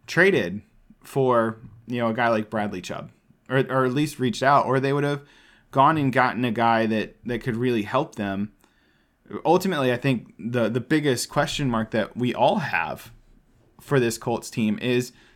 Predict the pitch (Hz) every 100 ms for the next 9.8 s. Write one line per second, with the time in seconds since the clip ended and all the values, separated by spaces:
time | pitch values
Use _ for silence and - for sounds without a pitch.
0 | - 135 135 135 110 110 110 139 120 104
1 | 107 120 139 147 156 131 127 107 131 151
2 | 113 127 120 110 110 - 131 135 139 117
3 | 107 107 110 117 104 98 - _ _ _
4 | _ - 117 110 113 135 - 120 127 117
5 | 110 117 110 107 - _ _ _ - -
6 | 135 113 156 208 196 160 147 143 127 135
7 | 143 135 117 - - - 156 160 147 139
8 | 131 107 110 127 - - 117 113 104 104
9 | - - 117 110 - 113 104 -